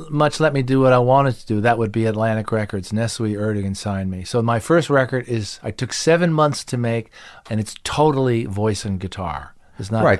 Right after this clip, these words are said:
Speaker 2: uh, the Loudon One.
Speaker 1: Loudon One is just straight ahead, just the songs. Got great reviews, and nobody bought it. <laughs> So then they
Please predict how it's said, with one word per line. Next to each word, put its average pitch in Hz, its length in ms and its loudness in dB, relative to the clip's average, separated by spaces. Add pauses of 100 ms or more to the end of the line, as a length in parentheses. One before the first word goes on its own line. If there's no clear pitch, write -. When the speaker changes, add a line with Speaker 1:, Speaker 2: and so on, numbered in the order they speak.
Speaker 2:
uh, 110 240 4
the 107 180 -4
Loudon 110 320 4
One. 92 320 2 (220)
Speaker 1:
Loudon 131 380 2
One 117 180 2
is 104 100 -6
just - 220 -6
straight 127 320 2
ahead, 113 320 0
just 127 240 -4
the 117 60 -6
songs. 104 680 -2 (560)
Got 110 220 -2 (340)
great 127 460 2
reviews, 107 840 -2
and 101 320 0
nobody 113 380 2
bought 87 340 -6
it. - 220 -18
<laughs> - 60 -16 (880)
So 117 120 -2
then 120 180 2
they 131 220 0